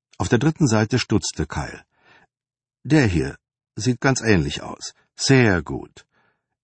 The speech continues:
Was ist mit Druckern?" "Gibt es nicht." "Nirgends im Raum? Keinen einzigen Drucker?" "Nicht einen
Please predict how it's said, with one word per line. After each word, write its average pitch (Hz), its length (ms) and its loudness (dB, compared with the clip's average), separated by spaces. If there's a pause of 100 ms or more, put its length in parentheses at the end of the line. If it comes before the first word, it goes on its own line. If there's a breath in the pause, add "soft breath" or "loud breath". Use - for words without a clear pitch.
(140)
Was 131 400 0
ist 175 180 -2
mit 165 240 2
Druckern?" - 560 0 (580)
"Gibt 143 220 0
es 82 140 -2
nicht." - 360 -12 (800)
"Nirgends - 640 0
im 131 200 2
Raum? 101 420 0
Keinen 117 320 2
einzigen 160 500 2
Drucker?" 107 480 -2 (380)
"Nicht 131 220 0
einen 131 240 2